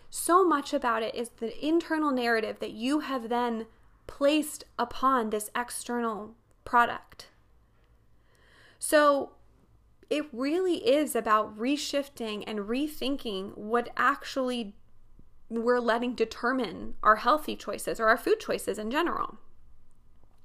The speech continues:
The final step that I'm going to encourage you to kind of work on, step number seven, because I've started counting after I've almost been done,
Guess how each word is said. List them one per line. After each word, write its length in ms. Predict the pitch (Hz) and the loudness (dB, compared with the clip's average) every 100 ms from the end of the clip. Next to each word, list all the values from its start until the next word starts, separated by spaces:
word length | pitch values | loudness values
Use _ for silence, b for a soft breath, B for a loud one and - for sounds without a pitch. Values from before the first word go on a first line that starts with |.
| - B B B B - | -18 B B B B 2
The 80 | |
final 540 | 202 - 311 349 392 392 | 2 10 10 10 6 4
step 420 | - 254 240 - | 0 -2 -4 -2
that 140 | 233 | 2
I'm 140 | 226 226 | 2 2
going 260 | 226 220 | 0 -2
to 160 | 226 240 | -2 -4
encourage 640 | 220 - - 240 269 240 226 | -4 -4 0 4 4 2 -2
you 460 | 226 247 285 302 - - - - - - | -2 -2 -4 -8 -14 -18 -18 -18 -18 -16
to 260 | - 240 214 | -8 -4 -4
kind 320 | - 220 208 | -4 -6 -4
of 220 | 202 208 - - | -4 -6 -16 0
work 320 | 214 208 214 | 6 6 6
on, 300 | 214 233 339 440 - b b b | 4 6 4 0 -6 b b b
step 680 | - - - 240 240 240 - - - | -12 -10 -8 -6 -4 -6 -6 -14 -6
number 320 | 226 208 214 | -4 -2 -4
seven, 480 | - - - 247 370 453 B B B B B B 220 | -8 -10 -8 -4 -2 -4 B B B B B B -6
because 320 | 214 220 208 | -4 -2 -2
I've 220 | 202 208 | -2 -2
started 340 | - 202 196 190 | -4 -2 0 -2
counting 580 | 214 190 247 269 330 | -6 -8 -6 -4 -2
after 600 | - 190 190 - 196 190 - | -2 -2 -4 -4 -4 -4 -6
I've 160 | 190 | -6
almost 280 | 196 202 202 | -8 -8 -8
been 100 | - | -8
done, 280 | 202 - | -6 -4